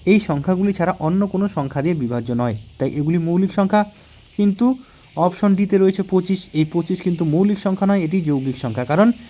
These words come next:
এটি এক এবং পঁচিশ ছাড়াও পাঁচ দিয়েও কিন্তু বিভাজ্য, তাই এখানে অপশন ডি হয়ে যাবে আমাদের সঠিক উত্তর। এবারে বলেছে,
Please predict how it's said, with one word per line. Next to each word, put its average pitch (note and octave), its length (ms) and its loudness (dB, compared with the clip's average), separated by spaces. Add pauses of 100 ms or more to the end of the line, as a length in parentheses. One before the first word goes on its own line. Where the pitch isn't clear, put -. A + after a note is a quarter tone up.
(220)
এটি D#3 320 0
এক E3+ 220 0
এবং E3+ 340 -2
পঁচিশ D#3+ 300 -2
ছাড়াও D#3 280 0 (440)
পাঁচ D3+ 260 0
দিয়েও G3 240 2
কিন্তু F#3+ 400 -2 (300)
বিভাজ্য, A#2 500 -2 (320)
তাই B2+ 120 -2
এখানে C#3+ 240 -4
অপশন C3+ 380 -4
ডি F#3 160 4
হয়ে G3+ 140 6
যাবে G3+ 200 0
আমাদের G#3 280 0 (380)
সঠিক E3 360 -4 (280)
উত্তর। B2 300 0 (1700)
এবারে F#3+ 280 4
বলেছে, G3 400 2